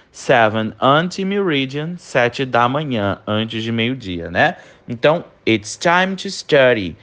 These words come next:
É hora de estudar, ok? Repete a pronúncia aí, porque enquanto eu falo, você faz a leitura,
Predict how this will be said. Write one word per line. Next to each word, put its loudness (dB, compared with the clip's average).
É 4
hora 4
de -8
estudar, -6
ok? 0
Repete -2
a -4
pronúncia 0
aí, 0
porque -2
enquanto -2
eu -2
falo, 4
você -2
faz 2
a 2
leitura, -2